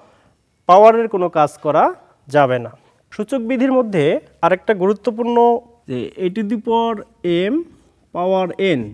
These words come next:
এক্ষেত্রে গুণফলটা কি আসবে? সেক্ষেত্রে নরমাল পাওয়ার এবং পাওয়ার, ঘাত এবং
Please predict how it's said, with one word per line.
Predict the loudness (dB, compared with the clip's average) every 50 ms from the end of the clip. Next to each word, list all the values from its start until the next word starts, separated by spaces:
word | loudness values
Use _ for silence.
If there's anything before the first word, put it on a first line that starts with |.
| -16 -20 -20 -20 -10 _ -4 -4
এক্ষেত্রে | -2 -2 -6 -8 -8 _ -6 -6 -4 -2 -2
গুণফলটা | -2 -4 -4 -2 -2 -2 -2 -2 -4 -8 -6
কি | -6 -6 -6 -6
আসবে? | -8 -10 -14 -14 -14 -14 _ _ _ _ _ _ _ _ _ _ _ -6
সেক্ষেত্রে | -6 -4 -2 -4 -6 -6 _ -4 -2 -2 -2 -6 -6 -2 -2
নরমাল | 0 0 0 0 -2 -2 -4 -6 -4 _ 4
পাওয়ার | 6 6 6 4 4 2 2 0
এবং | 0 -2 -4 -4 -2 0
পাওয়ার, | 4 4 4 2 2 -4 -8 -12 -18 -20 _ -12 -2
ঘাত | 0 0 0 0 -2 -6
এবং | -4 -4